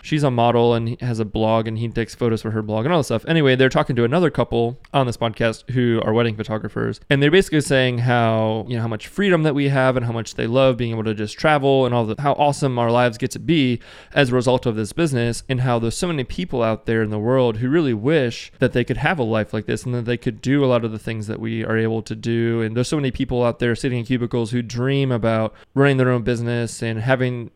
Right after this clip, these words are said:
the freedom of this lifestyle, and how really there aren't that many people who get to say that they do that, who get to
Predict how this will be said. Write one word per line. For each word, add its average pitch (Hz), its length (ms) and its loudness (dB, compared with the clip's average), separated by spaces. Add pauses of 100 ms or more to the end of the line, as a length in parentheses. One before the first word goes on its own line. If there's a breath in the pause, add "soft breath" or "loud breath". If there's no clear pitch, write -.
the 127 140 -4
freedom 127 560 2
of 120 180 0
this 117 180 -4
lifestyle, 113 760 0
and 127 160 0
how 120 580 0
really 131 400 0
there 135 220 0
aren't 135 240 2
that 131 140 0
many 120 200 -4
people 113 760 -4
who 135 240 2
get 127 400 0 (160)
to 113 720 -4
say - 240 0
that 123 140 -2
they 127 100 -2
do 147 160 -4
that, 123 200 -6
who 127 120 0
get 131 280 -2
to 117 600 -4